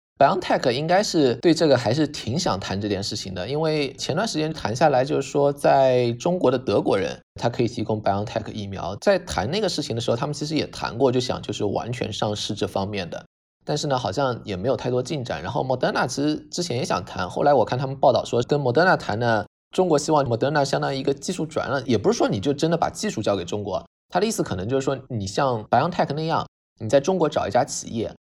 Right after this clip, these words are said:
然后我们这样在中国生产。但 Moderna 倒不是说我就一点东西都不愿意让别人去合作，他的担心就是说，万一我们合作的厂那个生产的质量没法保证怎么办？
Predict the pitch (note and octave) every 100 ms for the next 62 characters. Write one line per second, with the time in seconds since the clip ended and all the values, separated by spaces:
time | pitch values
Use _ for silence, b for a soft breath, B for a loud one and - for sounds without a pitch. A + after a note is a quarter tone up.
0 | _ - G2+ - A#2+ F#2+ F2+ F2+ C3+ A2
1 | G#2+ C3 E3+ - - F#2+ - - _ _
2 | _ - C3+ B2 B2+ G#3 G#3+ F3 - -
3 | E3 F3+ F#3+ - - B2+ F#3 F3 - F3
4 | C#3 D3+ D3 - G#2+ C3+ D#3+ A#2+ G#2 C#3
5 | A2 - G#2+ C3+ D3 A#2 F#2+ F#2+ A2 D#2+
6 | - _ _ - F#3 F3+ F3+ F3+ F3+ D#3+
7 | E3 D#3+ E3+ F3 E3+ F3+ G#2 G2+ - A2+
8 | E3+ E3+ - D#2 G2+ C#3 E3+ F3 E2+ F#2+
9 | - G#3+ C3+ D2+ - C3+ E3+ - - E3+
10 | F#3 D#2+ D#2 -